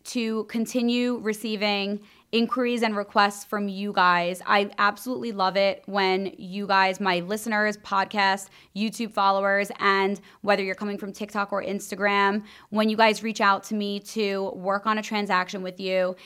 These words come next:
it means the world because it's different than just having someone click on a listing that they're interested in. It really shows that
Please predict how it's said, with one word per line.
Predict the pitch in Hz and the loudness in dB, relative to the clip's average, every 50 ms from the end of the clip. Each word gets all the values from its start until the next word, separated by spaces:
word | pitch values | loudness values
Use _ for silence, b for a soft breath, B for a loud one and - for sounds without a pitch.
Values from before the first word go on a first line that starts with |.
| B B _ | B B _
it | - 226 | 4 6
means | 254 294 311 311 277 | 8 8 8 6 6
the | 311 | 4
world | 277 226 220 208 208 208 208 208 202 | 2 4 4 6 6 6 4 2 0
because | 208 214 214 220 214 208 190 196 - | -4 -6 -2 -2 -2 -2 -2 -4 -6
it's | - 220 214 - | -6 -6 -6 -4
different | - 233 226 220 240 240 233 214 | -2 -2 0 0 0 -2 -2 -2
than | 214 208 208 202 202 | -2 -2 0 -2 -2
just | 208 202 202 - | -4 -6 -6 -6
having | - 196 196 190 180 196 196 190 | -4 -2 -2 -2 -2 -4 -6 -6
someone | - - 196 196 190 190 202 | -6 -6 -4 -2 -2 -2 -4
click | - - - 220 202 202 202 - - | -6 -4 -2 0 0 0 -4 -6 -4
on | - 202 190 190 190 190 196 190 | 0 4 6 6 6 4 2 0
a | - 196 | -2 -2
listing | 196 196 190 185 185 - 196 190 | -2 0 -2 -4 -4 -6 -6 -6
that | 185 185 | -6 -4
they're | 180 190 185 | -4 -6 -6
interested | - - 185 - - 196 - - 196 | -6 -8 -10 -10 -12 -12 -10 -6 -4
in. | 190 185 185 185 180 B B B B - | -2 -2 -2 -4 -6 B B B B -2
It | 226 220 | 4 6
really | 247 254 262 277 262 | 8 8 8 6 2
shows | - - 233 226 220 214 214 190 | 2 2 2 4 2 2 2 2
that | 214 208 196 196 190 190 B | 0 2 2 2 0 -2 B